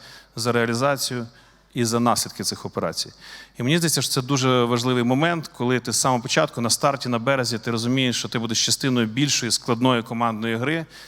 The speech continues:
від планування і до наслідків. Е,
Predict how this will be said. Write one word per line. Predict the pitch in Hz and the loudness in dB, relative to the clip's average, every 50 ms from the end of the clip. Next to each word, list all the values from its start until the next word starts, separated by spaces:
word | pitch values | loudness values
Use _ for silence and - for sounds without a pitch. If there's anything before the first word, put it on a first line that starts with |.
| - - - | -20 -14 -4
від | 131 127 170 156 | 0 0 0 0
планування | - 147 143 135 131 131 131 131 131 127 123 120 117 110 | 0 -2 0 0 2 2 4 2 2 2 0 -2 -2 -2
і | 104 113 113 | -2 -4 -4
до | 110 123 | -2 0
наслідків. | 117 113 101 - - 92 85 - 90 85 - - - - - - - - - - - | 0 2 2 0 0 -2 -4 -8 -10 -10 -10 -12 -16 -16 -16 -16 -18 -20 -16 -8 -4
Е, | 104 117 - | -4 -4 -4